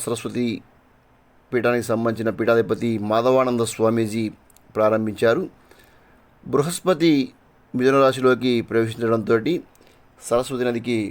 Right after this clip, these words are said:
పుష్కరాలు వచ్చాయని ఈ సందర్భంగా స్వామీజీ తెలిపారు. పుష్కరుడికి,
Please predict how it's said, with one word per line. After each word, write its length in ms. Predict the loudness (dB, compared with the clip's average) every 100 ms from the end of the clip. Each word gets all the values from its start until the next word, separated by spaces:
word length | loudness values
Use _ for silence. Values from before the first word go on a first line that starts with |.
| -10 _
పుష్కరాలు 440 | -10 -2 2 4 4
వచ్చాయని 440 | 0 2 2 2 -2 -6
ఈ 20 | -6
సందర్భంగా 460 | -4 -2 -2 -2 -2 -2
స్వామీజీ 500 | -4 -4 -6 -8 -10 -10 -10
తెలిపారు. 400 | -6 -4 -4 -6 -14 -20 _ _ _ _ _ _ _ _ _ _ _
పుష్కరుడికి, 600 | -8 -2 0 0 0 0